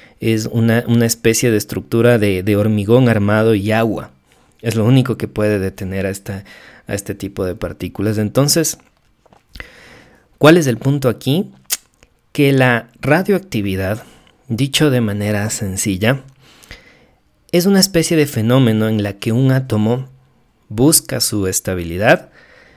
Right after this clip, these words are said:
mediante la expulsión de cualquier elemento que le esté sobrando, ya sea un neutrón, ya sea un protón, en fin, le expulsa,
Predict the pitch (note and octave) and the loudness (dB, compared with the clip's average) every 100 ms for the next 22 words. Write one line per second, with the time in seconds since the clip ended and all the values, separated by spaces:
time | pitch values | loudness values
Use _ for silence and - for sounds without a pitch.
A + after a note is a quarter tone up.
0 | _ C#3+ D3+ E3 D#3+ D3 D3 C#3 D#3+ B2 | _ 0 2 2 2 2 2 2 4 4
1 | - - B2 A2+ - C3+ C#3 C3+ C3+ - | 0 -4 -4 -2 0 0 2 0 -4 -2
2 | B2 A#2 A2 - - C#3 D3 D#3 - D3+ | 2 2 0 -6 -6 0 0 0 0 0
3 | D3 C#3 A#2+ A#2+ A#2+ C#3 D3+ B2+ A#2 - | 2 2 2 0 -4 -4 -2 -2 -4 -6
4 | A2 - A2 G2+ F#2 F2+ F#2 - _ _ | -4 -2 -2 -2 -6 -8 -12 -18 _ _
5 | - G#2+ F#2+ A2 G2+ F#2+ F2 E2+ C3 D3 | -8 -6 -4 -4 -2 -4 -6 -4 0 2
6 | D3+ A2+ G2 - F#2 F2+ - D#2+ - D#3 | 2 -2 -6 -8 -8 -10 -8 -10 -2 0
7 | F3 A#2 G2 C#3+ E3 E3 - - - - | 0 -2 -6 -6 -6 -6 -16 -20 -20 -20
8 | - A2 A2 G2+ F#2+ - _ _ _ - | -6 0 2 2 -2 -6 _ _ _ 0
9 | C3+ - D#3+ D3+ A2 C#3+ D3 | 0 0 4 4 4 -2 -4